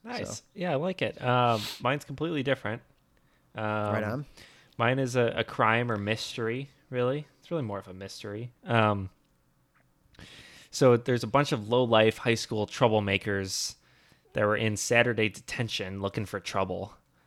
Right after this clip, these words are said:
Speaker 1: Nobody knows why the other, why the others are in there,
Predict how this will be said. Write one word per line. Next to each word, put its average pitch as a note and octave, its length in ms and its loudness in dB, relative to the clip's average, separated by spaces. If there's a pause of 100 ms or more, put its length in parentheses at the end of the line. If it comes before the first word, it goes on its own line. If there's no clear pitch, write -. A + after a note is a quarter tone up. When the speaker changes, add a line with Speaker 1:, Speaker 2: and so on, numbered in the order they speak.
(420)
Speaker 1:
Nobody C#3 320 8
knows C3 320 4
why A#2 160 4
the A2 180 2
other, G#2+ 500 4 (400)
why A#2 160 4
the G#2 160 4
others A2 340 4
are G2+ 120 0
in G#2+ 140 0
there, F#2+ 320 -2